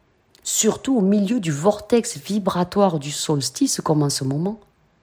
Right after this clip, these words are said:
Je vous mets le lien de téléchargement sous la vidéo. Alliez-vous à l'esprit du grand soleil central, omniscient et omniprésent. Je vous attends pour vivre avec moi un voyage de conscience,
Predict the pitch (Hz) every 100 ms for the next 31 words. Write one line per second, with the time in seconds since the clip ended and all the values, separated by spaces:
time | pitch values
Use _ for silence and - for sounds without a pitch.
0 | _ _ _ _ _ _ _ _ _ -
1 | - 143 143 135 - _ _ _ - 143
2 | 147 147 139 - 135 127 123 - 131 131
3 | 131 - - 147 123 - - 127 120 _
4 | _ _ _ _ _ _ _ _ 190 208
5 | 175 180 143 143 _ _ - - 175 180
6 | 185 - - 240 185 151 147 160 - 143
7 | 139 - 131 127 - 107 - - - _
8 | 214 180 160 147 - - 120 117 _ _
9 | - 180 - 185 165 143 143 151 - 127
10 | - - _ _ _ _ _ _ _ -
11 | 156 139 135 131 - 123 _ _ _ _
12 | _ _ _ 170 151 175 185 160 147 143
13 | 160 170 139 120 165 185 202 165 135 127
14 | 170 170 - - 185 - - -